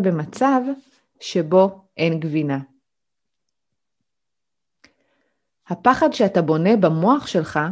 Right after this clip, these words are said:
גרוע יותר מאשר המצב במציאות. הוא תמיד חשב מתוך דאגה ופחד על זה שאין לו מספיק גבינה, ושהיא לא תספיק לכל מה שהוא רוצה, וכל הזמן חשש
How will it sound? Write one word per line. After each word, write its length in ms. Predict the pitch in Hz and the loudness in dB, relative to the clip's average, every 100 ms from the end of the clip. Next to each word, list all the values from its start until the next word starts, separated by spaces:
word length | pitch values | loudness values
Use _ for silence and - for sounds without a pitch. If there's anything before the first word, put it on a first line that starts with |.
| 190 _ _ _ _ 170 | -8 _ _ _ _ 0
גרוע 380 | 175 160 214 | 2 4 6
יותר 380 | 269 262 262 269 | 6 6 4 4
מאשר 460 | 240 170 - 208 208 | 4 0 0 0 2
המצב 400 | 180 160 - 170 | 0 0 0 0
במציאות. 720 | 165 165 156 - 151 143 143 - _ _ _ _ _ | 0 -2 -4 -6 -4 -4 -8 -20 _ _ _ _ _
הוא 100 | 190 | -2
תמיד 320 | 196 202 285 | 2 2 2
חשב 500 | - 220 - 233 226 220 233 _ _ _ - | -2 -4 2 4 4 0 -6 _ _ _ -4
מתוך 360 | 185 180 208 208 | -2 0 0 2
דאגה 500 | 190 160 165 180 165 147 _ | 2 2 4 4 2 -4 _
ופחד 680 | 160 165 - 190 190 170 143 156 - _ | -4 -4 2 0 0 -4 -4 -8 -16 _
על 120 | - | -4
זה 140 | 170 247 | 0 0
שאין 180 | 247 240 | 2 0
לו 60 | |
מספיק 260 | 233 220 208 | 0 0 -2
גבינה, 480 | 180 175 165 196 175 - - | 0 -2 0 0 -2 -6 -10
ושהיא 260 | - 170 | -4 0
לא 80 | 190 | 0
תספיק 400 | 220 220 - 220 | 0 -4 -4 -2
לכל 260 | 185 185 202 | -2 0 0
מה 120 | 202 | 0
שהוא 220 | - 175 | -2 -2
רוצה, 400 | 156 156 196 180 | -2 -2 0 0
וכל 360 | 156 - - 269 | 0 -6 0 2
הזמן 260 | 262 240 240 | 2 0 -2
חשש 540 | - 185 220 220 - | -6 -4 -4 -4 -8